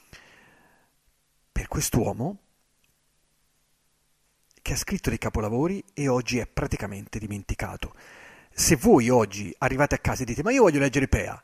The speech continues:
buona fortuna, perché andate dal libraio e il libraio vi deve dire: "Provo a procurarvelo", no? Ma sarà un casino. Oppure dovete andare, è, è folle, no? E, e,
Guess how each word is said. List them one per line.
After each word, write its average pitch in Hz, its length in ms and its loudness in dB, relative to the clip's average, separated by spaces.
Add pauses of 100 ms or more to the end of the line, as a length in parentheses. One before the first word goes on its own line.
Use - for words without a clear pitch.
(220)
buona 123 280 -2
fortuna, 92 500 -2 (580)
perché 156 500 2 (520)
andate 135 340 0
dal 127 120 4
libraio 160 560 4
e 170 80 0
il 147 60 -2
libraio 131 600 2 (600)
vi 156 140 -10
deve 139 200 0
dire: 127 360 0 (280)
"Provo 165 520 10
a 127 40 8
procurarvelo", 113 1120 2
no? 160 240 -2 (220)
Ma 165 180 2
sarà 190 240 6
un 185 100 6
casino. 127 560 4 (1200)
Oppure 226 480 6
dovete 202 260 10
andare, 190 320 6
è, 190 340 0 (1800)
è 208 120 4
folle, 123 540 6
no? 180 180 2
E, 131 100 0
e, 151 300 -4